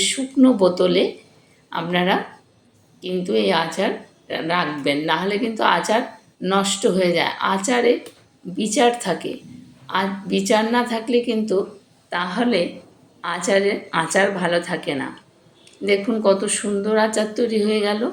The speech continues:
আপনারা বাড়িতে একবার অবশ্যই ট্রাই করবেন, দেখবেন ভালো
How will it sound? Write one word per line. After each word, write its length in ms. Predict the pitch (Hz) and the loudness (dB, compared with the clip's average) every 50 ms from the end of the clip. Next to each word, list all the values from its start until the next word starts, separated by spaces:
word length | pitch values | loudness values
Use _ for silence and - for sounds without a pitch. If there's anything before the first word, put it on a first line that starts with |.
| - - - - - - - 170 | -6 -10 -18 -20 -20 -10 -8 -8
আপনারা 320 | 170 - 190 185 180 180 180 180 175 | -4 -2 0 2 4 4 4 2 2
বাড়িতে 320 | 165 170 185 190 190 196 208 214 | 2 2 2 0 0 0 0 0
একবার 240 | 208 196 202 208 214 202 - - 180 185 | 0 0 0 0 -2 -2 -2 -2 -2 0
অবশ্যই 520 | 175 180 190 196 190 - - - 247 240 233 - | 2 2 2 2 2 0 0 0 0 0 0 2
ট্রাই 180 | 220 208 214 208 208 - | 2 2 2 0 0 0
করবেন, 300 | 214 208 208 214 233 247 - - - - - - - - - - - - - - _ _ _ - - _ - - _ _ _ _ - - - 180 | -2 -2 -2 0 0 -2 -2 -4 -8 -14 -20 -20 -20 -20 -20 -20 -20 -20 -20 -20 _ _ _ -20 -20 _ -20 -20 _ _ _ _ -20 -14 -2 2
দেখবেন 340 | 202 202 196 196 196 220 226 220 196 170 | 4 4 4 2 0 -2 -2 -2 -2 -2
ভালো 220 | 185 185 185 196 | -2 0 2 4